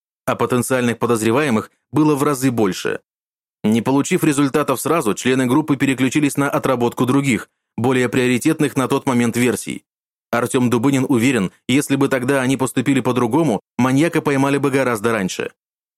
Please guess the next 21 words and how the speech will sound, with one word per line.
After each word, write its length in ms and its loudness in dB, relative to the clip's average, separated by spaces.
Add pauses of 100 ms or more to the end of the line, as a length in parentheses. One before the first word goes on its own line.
(260)
В 120 2
две 160 2
тысячи 320 -2
десятом 400 0
году, 340 0 (140)
когда 280 0
Дубынину 440 2
было 180 2
двадцать 320 -2
шесть 300 -4
лет, 200 0 (220)
его 220 0
назначили 420 -2
главой 300 2
маньячной 460 0
группы. 460 -2 (240)
В 80 -2
декабре 380 0
две 140 0
тысячи 320 -4
девятого 500 0